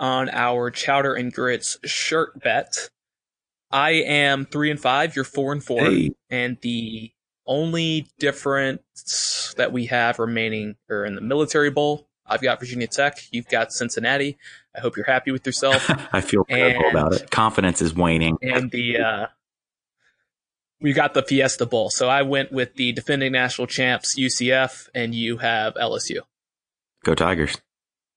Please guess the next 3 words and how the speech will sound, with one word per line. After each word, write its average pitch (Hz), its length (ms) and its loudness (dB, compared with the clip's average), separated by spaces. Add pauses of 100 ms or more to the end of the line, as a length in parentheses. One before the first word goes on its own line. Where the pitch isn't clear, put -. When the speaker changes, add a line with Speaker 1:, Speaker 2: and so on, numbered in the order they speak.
(1300)
Speaker 1:
Uh, 160 360 4
so 160 140 0
yeah. 151 320 2